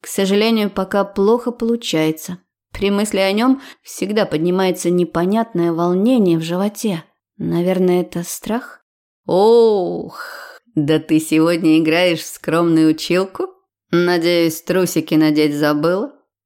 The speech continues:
Начинается, как всегда. Сначала об одежде комплимент, а потом по старой схеме.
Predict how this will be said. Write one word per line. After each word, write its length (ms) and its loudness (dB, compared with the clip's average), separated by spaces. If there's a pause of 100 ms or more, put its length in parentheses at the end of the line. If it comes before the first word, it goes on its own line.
(120)
Начинается, 760 0
как 200 -4
всегда. 480 -2 (260)
Сначала 640 0
об 140 -2
одежде 440 0
комплимент, 800 0 (340)
а 80 -2
потом 280 0
по 100 -4
старой 320 -2
схеме. 440 -4